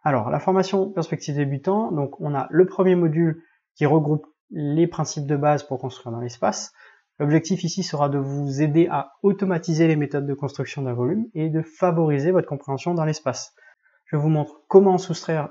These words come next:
et imbriquer des volumes facilement et comment utiliser des vues en plan pour faciliter l'utilisation des échelles en dessin. Le second module, lui, s'appelle les bases de la perspective conique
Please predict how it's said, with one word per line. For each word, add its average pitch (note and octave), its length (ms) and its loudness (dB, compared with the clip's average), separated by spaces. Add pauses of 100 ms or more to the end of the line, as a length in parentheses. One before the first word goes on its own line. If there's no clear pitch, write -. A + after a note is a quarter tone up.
et D3+ 60 -2
imbriquer C#3 520 -2
des C#3 200 -2
volumes C#3 280 -4
facilement C#3+ 580 -4
et D#3+ 340 -2
comment D#3+ 220 2
utiliser C#3+ 600 0 (240)
des D3+ 220 8
vues D#3+ 160 4
en C3+ 100 -2
plan D#3 220 -4
pour D3+ 220 -10
faciliter E3 680 -2
l'utilisation D3 580 -4
des C3+ 320 -2
échelles D3+ 400 -4
en D#3 140 -2
dessin. D3 360 -4 (680)
Le E3+ 120 10
second F#3+ 260 6
module, D3 320 0
lui, G#3+ 500 0
s'appelle D#3+ 560 0
les C3 120 0
bases D#3+ 400 4
de D3+ 60 2
la C#3+ 120 2
perspective C3+ 540 -6
conique D#3 420 -6